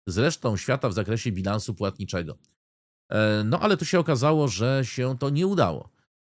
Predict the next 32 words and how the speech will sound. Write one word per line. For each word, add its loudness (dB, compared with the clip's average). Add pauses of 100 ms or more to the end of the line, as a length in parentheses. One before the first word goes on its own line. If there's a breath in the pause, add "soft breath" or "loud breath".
E, 2
w -4
przeciwieństwie -4
do 2
innych -2
prawnych -2
możliwości, -2
z -6
których -2
Trump 0 (120)
mógłby -8
skorzystać, -6
aby -6
nałożyć -8
cła, -2
ta -6
sekcja -4
sto -4
dwudziesta -4
druga -2
może -4
zostać -4
powołana -4 (560 soft breath)
bez 0
czekania -2
na 2
przeprowadzenie -2
właśnie -2
przez -4
Agencję -2
Federalną 0
dochodzenia. -2